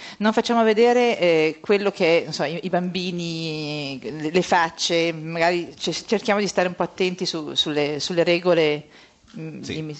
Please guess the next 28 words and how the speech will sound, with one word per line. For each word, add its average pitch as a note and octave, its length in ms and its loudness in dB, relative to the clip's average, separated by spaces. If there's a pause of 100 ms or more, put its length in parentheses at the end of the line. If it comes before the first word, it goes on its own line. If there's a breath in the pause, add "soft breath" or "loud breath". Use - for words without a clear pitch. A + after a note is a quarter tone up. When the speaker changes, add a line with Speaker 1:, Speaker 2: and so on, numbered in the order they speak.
Speaker 2:
No, D3+ 320 -2
no, C3+ 140 2
prego. F2 280 -2 (220 loud breath)
Speaker 1:
se-, F#3+ 460 2
su - 260 -6
questo G#3 220 -4
tipo G#3+ 180 0
di, G3 180 -4 (120)
insomma, E3+ 320 -2
per, - 260 -2
per G#3 220 2
non G#3 160 0
esagerare, G3 580 4
però, G#3 320 4
eh, D#3 300 2
le, D#3+ 100 -2
le D#3+ 120 -2
foto F#3+ 260 0
le C#3+ 80 -2
mettiamo C3+ 300 -6
sempre, C3 360 -8
non, C3 140 -10
non, C3+ 440 -10 (140)
quando F3 220 -2
sono F#3 180 -4
in E3+ 80 0
rete E3+ 240 0
le D3 80 0